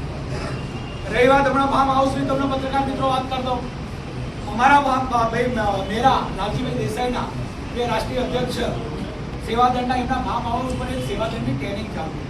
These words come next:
તે આવી નાની મોટી ઇસ્યુ છે તો મારે સમાજની આગળ દર્પણ છે, સમાજને કહેવું જરૂરી છે. તે આ વાત નીકળી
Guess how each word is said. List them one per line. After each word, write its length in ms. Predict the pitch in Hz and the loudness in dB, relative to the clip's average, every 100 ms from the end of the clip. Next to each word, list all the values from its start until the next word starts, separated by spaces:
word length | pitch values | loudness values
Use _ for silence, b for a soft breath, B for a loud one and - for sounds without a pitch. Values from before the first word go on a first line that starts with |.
| - - - - - - - | -8 -8 -8 -6 -6 -6 -6
તે 100 | - 254 | -2 2
આવી 280 | 247 262 269 | 4 4 0
નાની 300 | - 254 226 | 0 0 -2
મોટી 260 | 226 233 | -2 -4
ઇસ્યુ 240 | 190 226 233 | -4 -4 -4
છે 100 | 214 | -4
તો 80 | 254 | -4
મારે 220 | 254 226 | -4 -4
સમાજની 420 | 214 202 208 208 196 | -4 -4 -2 -2 -4
આગળ 300 | - 226 190 | -4 -6 -4
દર્પણ 340 | 190 247 240 | -4 -2 -4
છે, 80 | 226 | -4
સમાજને 360 | 226 - 392 - | -6 -6 -6 -4
કહેવું 280 | - - 220 | -4 -2 -2
જરૂરી 380 | 240 277 269 - | 0 0 0 -2
છે. 80 | - - - - - - - - - | -4 -6 -6 -8 -8 -8 -8 -8 2
તે 160 | 262 | 6
આ 180 | 285 277 277 | 8 8 8
વાત 180 | 269 269 | 6 4
નીકળી 420 | 240 254 277 | -2 0 0